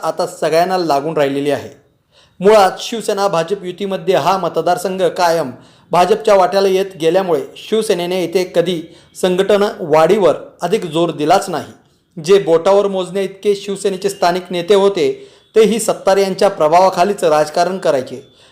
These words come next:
त्यामुळे पैठणमध्ये ताकद असल्याने ठाकरेंना तिथे भुमरेंच्या विरोधात पर्याय उभा करता आला. सिल्लोडमध्ये मात्र तशी परिस्थिती नाही.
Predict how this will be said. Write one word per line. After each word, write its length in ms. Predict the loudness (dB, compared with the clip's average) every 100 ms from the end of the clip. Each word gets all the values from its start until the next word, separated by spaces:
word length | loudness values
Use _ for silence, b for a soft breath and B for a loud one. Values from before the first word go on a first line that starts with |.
| b 2
त्यामुळे 320 | 4 4 2
पैठणमध्ये 720 | 2 0 0 -2 -2 0 -2
ताकद 400 | 0 -4 -2 -6 -8 -10
असल्याने 680 | -8 -2 0 0 -2 -10 b b -4
ठाकरेंना 400 | -2 0 -2 -2
तिथे 320 | -4 0 0
भुमरेंच्या 600 | 0 -6 -4 0 0 2
विरोधात 300 | 0 2 2
पर्याय 400 | 0 0 4 4
उभा 220 | 4 2 0
करता 360 | -2 0 0
आला. 200 | 2 -2 -8 b b _ -4
सिल्लोडमध्ये 560 | 0 2 2 2 2
मात्र 360 | 2 0 2 0 0
तशी 180 | -4 -4
परिस्थिती 480 | -4 -4 -6 -8
नाही. 260 | -6 -6